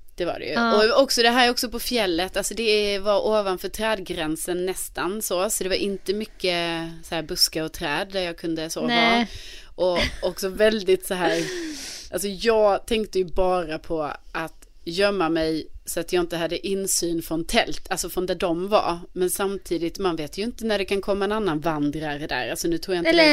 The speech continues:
Speaker 2: en ren. Tänk om det kommit en re-, nyfiken ren
Speaker 1: Ja,
Speaker 2: som
Speaker 1: ja,
Speaker 2: inte
Speaker 1: ja.
Speaker 2: riktigt kände av det här med gränser.
Speaker 1: Nej, nej, men precis.
Speaker 2: Stick! Stick!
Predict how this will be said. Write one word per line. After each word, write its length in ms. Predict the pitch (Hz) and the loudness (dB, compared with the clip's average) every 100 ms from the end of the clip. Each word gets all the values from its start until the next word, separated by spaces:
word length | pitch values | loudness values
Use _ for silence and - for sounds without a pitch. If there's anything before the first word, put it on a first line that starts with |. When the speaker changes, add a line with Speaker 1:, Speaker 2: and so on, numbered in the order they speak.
| 285 | 6
Speaker 2:
en 40 | 254 | 6
ren. 440 | 277 285 311 - - | 4 6 4 4 0
Tänk 140 | 311 | 2
om 60 | 294 | 2
det 60 | |
kommit 280 | - 285 262 | 2 0 2
en 140 | 269 | 2
re-, 240 | 233 214 233 | 2 0 4
nyfiken 600 | 262 269 - 233 233 220 | 4 4 2 -2 0 0
ren 340 | 190 185 254 359 | 0 0 0 -2
Speaker 1:
Ja, 100 | 180 196 233 277 | -2 0 0 2
Speaker 2:
som 60 | 269 | 4
Speaker 1:
ja, 100 | 269 | 4
Speaker 2:
inte 120 | 262 | 2
Speaker 1:
ja. 40 | 254 | 0
Speaker 2:
riktigt 160 | 254 | 4
kände 300 | - 247 247 240 | 4 6 6 6
av 60 | |
det 60 | 233 | 6
här 100 | 226 | 4
med 140 | 208 | 2
gränser. 560 | 202 233 233 - 233 247 - | 2 2 2 0 0 -2 -4
Speaker 1:
Nej, 380 | 190 226 285 262 - | -2 0 0 -4 -6
nej, 200 | 240 262 | -4 -2
men 160 | 226 | -4
precis. 420 | - - 240 - - - - | -6 -8 -8 -10 -14 -12 -4
Speaker 2:
Stick! 640 | - 370 - - - - | 2 2 0 -8 -12 -8
Stick! 540 | - - 453 - - | -6 0 0 0 -10